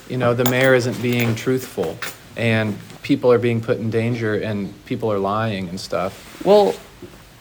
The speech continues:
Speaker 2: I kinda said that because when Lena is dancing on the building, a little bit after that, it says that he was looking up, and he, like, wondered what it would be like if he was up there, you know?
Speaker 1: Mm-hmm. So, would you say that there's, like, a bit of jealousy in him when he's wondering that, or,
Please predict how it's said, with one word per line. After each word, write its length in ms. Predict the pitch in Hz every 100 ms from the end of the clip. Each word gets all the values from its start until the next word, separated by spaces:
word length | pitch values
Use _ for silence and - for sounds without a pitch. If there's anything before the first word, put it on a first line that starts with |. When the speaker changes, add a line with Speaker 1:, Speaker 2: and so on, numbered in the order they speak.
| - -
Speaker 2:
I 80 | 180
kinda 240 | 185 220
said 180 | 214 196
that 220 | 165 170
because 320 | 165 165 170 151
when 240 | 165 175
Lena 240 | 165 175 185
is 160 | 165 143
dancing 520 | 131 139 143 160 143
on 200 | 139 143
the 60 |
building, 680 | 127 120 127 143 151 151 151
a 80 | 135
little 200 | 143 147
bit 100 | 147
after 280 | 123 135 143
that, 180 | 131 -
it 140 | 147
says 300 | 147 160 147
that 140 | 147 135
he 160 | 156
was 160 | 160 135
looking 340 | 151 147 135
up, 240 | 135 147 - - -
and 180 | 156 170
he, 120 | 175
like, 240 | 170 156
wondered 420 | 143 165 165 156
what 160 | 143 147
it 60 | 147
would 160 | 147
be 100 | 143
like 280 | 143 143 135
if 120 | 135
he 140 | - 143
was 180 | 135 127
up 200 | 110 -
there, 260 | 92 - - -
you 100 | 131
know? 260 | 123 143 185 -
Speaker 1:
Mm-hmm. 440 | 127 123 113 107 113 -
So, 400 | - 147 135 98 - - - - - - - - 117
would 180 | 147
you 80 | 135
say 160 | 131 139
that 160 | 127
there's, 200 | 110 117
like, 120 | 113 107
a 40 |
bit 160 | 101 95
of 80 | 90
jealousy 580 | 101 117 160 196 202
in 100 | 214
him 240 | 180 190 190
when 120 | 165
he's 160 | 156 143
wondering 380 | 147 156 165 170
that, 280 | 170 170 -
or, 280 | 110 104